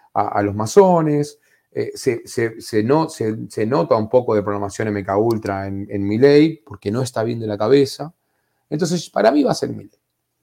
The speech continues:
lo van a sentar a Milei. No, no, no, no vas a elegir, no vas a agarrar un pedacito de papel y lo elegiste. No, lo elige esta gente. Eso es una ilusión, es un cuentito, como los espejitos de colores de Colón.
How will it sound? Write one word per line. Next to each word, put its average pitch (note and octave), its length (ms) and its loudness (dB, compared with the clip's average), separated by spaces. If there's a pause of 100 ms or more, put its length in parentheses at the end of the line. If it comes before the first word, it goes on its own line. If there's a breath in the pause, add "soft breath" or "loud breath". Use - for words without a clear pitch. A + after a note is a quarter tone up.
(200)
lo A#2 100 6
van D3+ 140 6
a C3 60 2
sentar G#2+ 320 -6
a G2+ 40 -8
Milei. G#2 320 -14
No, D3+ 140 -2
no, E3 180 0
no, F3+ 220 0
no E3+ 140 2
vas E3 200 4
a A#2 40 -2
elegir, A2 320 -4
no C#3 60 -2
vas D3 140 -2
a A#2+ 40 0
agarrar A#2 180 2
un B2+ 100 -2
pedacito A#2+ 360 -4
de A#2 40 -14
papel B2+ 360 0
y C3+ 80 0
lo G#2+ 100 -2
elegiste. - 580 -10
No, - 340 -10
lo B2 100 -4
elige G3 260 -2
esta - 160 -20
gente. - 260 -14
Eso D3+ 140 -12
es A#2+ 80 -12
una C#3 140 -2
ilusión, A2 320 -6
es G#2+ 100 -6
un E3+ 100 -6
cuentito, C3+ 600 -12 (340)
como A2 180 0
los A2 140 0
espejitos B2+ 420 0
de G#2+ 80 6
colores A2 300 2
de G2 80 2
Colón. - 320 -10